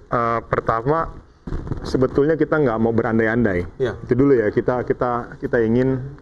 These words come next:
Speaker 1: eh, diskusi kita ini Golkar pada posisi hari ini tidak ingin berandai-andai.
Speaker 2: Hmm.
Speaker 1: Namun harus dipahami bahwa karakteristik kultur Partai Golkar ini berbeda dengan partai lainnya.
Speaker 2: Iya.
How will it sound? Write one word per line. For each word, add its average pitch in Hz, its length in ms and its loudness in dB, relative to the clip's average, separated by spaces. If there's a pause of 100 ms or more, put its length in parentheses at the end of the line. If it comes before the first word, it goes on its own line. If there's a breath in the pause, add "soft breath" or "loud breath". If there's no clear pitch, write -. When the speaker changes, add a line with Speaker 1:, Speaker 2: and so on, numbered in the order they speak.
(300)
Speaker 1:
eh, 101 160 -2
diskusi 98 480 -4
kita 107 160 -4
ini 107 320 0 (640)
Golkar 120 480 -4
pada 101 240 -6
posisi 107 320 -4
hari 98 160 -2
ini 117 160 -4
tidak 101 160 -4
ingin 113 160 -2
berandai-andai. 98 560 -8
Speaker 2:
Hmm. 147 320 -4 (320)
Speaker 1:
Namun 143 320 -2
harus 143 160 0
dipahami 123 560 -2
bahwa 110 320 -2
karakteristik 127 880 -2 (320)
kultur 127 400 0
Partai 123 320 -2
Golkar 120 400 0
ini 151 160 2
berbeda 139 400 2
dengan 120 240 0
partai 110 320 -2
lainnya. 107 560 -2
Speaker 2:
Iya. 120 160 -4